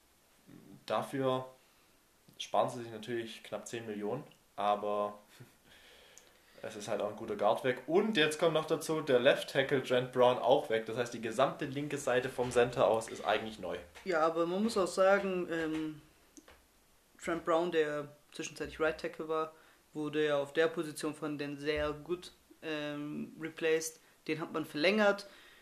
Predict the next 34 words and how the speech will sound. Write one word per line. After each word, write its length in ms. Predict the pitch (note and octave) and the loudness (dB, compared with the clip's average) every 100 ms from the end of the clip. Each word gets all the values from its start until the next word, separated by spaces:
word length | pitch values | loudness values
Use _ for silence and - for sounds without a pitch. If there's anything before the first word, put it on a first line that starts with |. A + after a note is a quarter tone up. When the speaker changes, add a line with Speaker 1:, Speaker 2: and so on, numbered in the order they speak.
| _ - | _ -14
Speaker 2:
hat 120 | C#3+ | -10
sich 180 | D#3 E3 | -2 0
auch 120 | D3 | -2
die 180 | - D#3 | -4 -8
Vertragsverlängerung 1080 | - D#3+ D#3+ D#3+ - - D#3 D#3 E3+ D#3 D#3+ | -6 0 0 0 -2 -4 -2 0 0 -2 -4
verdient, 520 | - D#3 E3 F3+ D#3 | -4 -4 -4 -6 -6
wurde 200 | D#3 D3+ | -6 -4
letztes 520 | D3+ F3+ F#3 F3+ - | -2 -2 -2 -2 0
Jahr 200 | E3 D#3 | 2 2
vereinsintern 1080 | D#3 E3 - F3 F#3+ F3+ F3 D#3+ E3 D#3+ D#3+ | 0 -6 -4 -4 -4 -6 -8 -6 -2 -2 -2
zum 180 | - - | -6 -10
Offensive 560 | D3+ D3+ F3 - D#3 - | -8 -6 -6 -6 -10 -10
M 160 | - D#3+ | -12 -10
V 80 | D3 | -12
P 160 | - G3 | -10 -6
quasi, 480 | F#3 F3 E3+ E3+ E3 - - - - | 0 0 0 -4 -6 -12 -20 -20 -6
äh, 220 | E3+ E3+ | -2 -2
gewählt. 480 | E3 D#3+ E3+ E3+ E3+ - _ - - - _ _ _ - | -2 0 0 0 -2 -14 _ -20 -20 -20 _ _ _ -6
Vor, 200 | E3 E3 | 2 4
äh, 340 | D#3+ D#3 D#3+ D#3 | 4 2 0 0
vor 140 | E3 | 2
allem 300 | E3 E3 D#3 - _ | 2 0 -4 -14 _
John 200 | - E3 D#3+ | 0 0 0
Gruden 240 | E3 D#3+ | -4 -4
und 100 | D3 | -2
Derek 240 | D3 D3 | 0 0
Carr 180 | - C#3+ | -4 -8
halten 220 | C#3+ C#3+ | -8 -12
von 160 | C#3 C3+ | -14 -10
ihm 120 | C3+ | -10
sehr 220 | C3 C#3 D3 | -4 -4 -4
viel. 340 | - D#3 D#3 - _ _ _ _ | -6 -6 -6 -10 _ _ _ _
Finde 240 | F3+ D#3 | -8 -8
ich, 160 | D#3 | -10